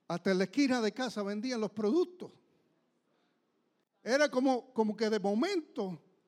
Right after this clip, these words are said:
en todo lugar aparecían. No sé explicarlo, hermano.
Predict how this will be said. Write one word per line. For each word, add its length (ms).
en 140
todo 240
lugar 280
aparecían. 720
No 200
sé 120
explicarlo, 520
hermano. 420